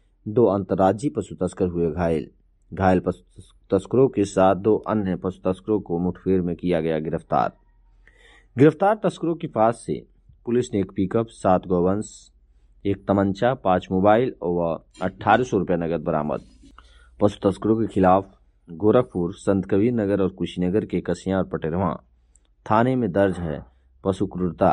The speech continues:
अधिनियम का मुकदमा। जिले हाटा, कप्तानगंज व रामकोला पुलिस टीम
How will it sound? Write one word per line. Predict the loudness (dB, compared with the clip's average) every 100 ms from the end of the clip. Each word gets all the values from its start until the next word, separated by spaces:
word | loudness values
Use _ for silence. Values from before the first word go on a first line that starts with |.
| 2 _ -4
अधिनियम | -2 -2 -2 -2
का | -2 -4
मुकदमा। | -6 -8 -6 -8 -8 _ _ -14
जिले | -8 -2 0 0
हाटा, | -2 -2 0 0
कप्तानगंज | -2 -8 -4 -2 -2 -2 -2 -4 -12 _ _ _ -4
व | 2
रामकोला | 2 2 0 2 2
पुलिस | 0 -2 -2
टीम | -4 -4 -4